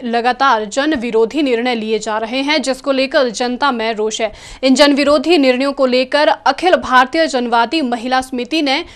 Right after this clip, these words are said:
प्रतिरोध दिवस मनाते हुए देश के साथ-साथ प्रदेश में भी प्रदर्शन किए। शिमला में उपायुक्त कार्यालय के बाहर प्रदर्शन के दौरान अखिल भारतीय जनवादी महिला समिति ने केंद्र व प्रदेश सरकार के खिलाफ जमकर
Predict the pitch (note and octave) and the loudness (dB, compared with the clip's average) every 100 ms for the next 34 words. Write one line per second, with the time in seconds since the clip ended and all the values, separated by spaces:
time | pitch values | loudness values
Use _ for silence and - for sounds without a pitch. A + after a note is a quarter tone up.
0 | - - D4 D4 E4 C#4+ F4 D#4 G#3 A#3 | -20 0 0 2 2 2 2 -2 -6 -4
1 | B3 C4 B3+ A#3 A3+ A3 B3+ D4 G#3 A3+ | -4 -2 -2 0 -2 -4 -4 -4 -2 -2
2 | B3 C4+ B3+ A#3 A#3 C4 C4+ D4 B3 G#3 | -2 -6 -2 -2 0 0 -2 -2 -4 -2
3 | A3+ - A3+ G#3+ A3+ A#3 A3+ A3+ - B3 | -4 -4 -8 -6 -10 -6 -4 -4 -4 -6
4 | G3+ B3 A#3 - - - C#4+ D4 C#4+ C#4+ | -4 -4 -4 -10 -14 -2 4 4 4 4
5 | C#4 C#4+ D4 D4 C4 B3+ B3+ B3+ B3+ A#3 | 2 2 -2 0 2 4 2 0 -4 -4
6 | A3 A#3+ - D4+ A3 A#3 A#3 A#3+ C4 C4+ | 0 0 2 2 2 -4 -2 -4 -4 -4
7 | C4 A#3+ A#3 B3+ D#4+ - - - - F#4 | -2 0 2 2 0 -4 -4 -2 4 4
8 | A#3 - A#3 A#3+ C#4+ F4 C4 A#3+ A#3 A3+ | 4 0 2 2 0 -2 -2 0 2 2
9 | D4+ B3+ A3+ A3 A3 - A#3 D4 D4 D#4 | 0 -6 -6 -6 -6 -6 -4 -2 0 -2
10 | F4+ - - - D#4+ G4 G#4+ F4 F4 F#4 | -6 -16 -20 -2 4 4 4 4 2 4
11 | B3+ C4 D#4+ E4 C#4+ C#4+ D4 D4 D4 C4 | 0 -2 -2 -4 -2 2 0 0 -6 0
12 | B3+ C#4+ C#4+ A3+ G3 B3+ C4+ C4 B3+ | 0 0 -2 -6 -2 -2 -2 -2 -4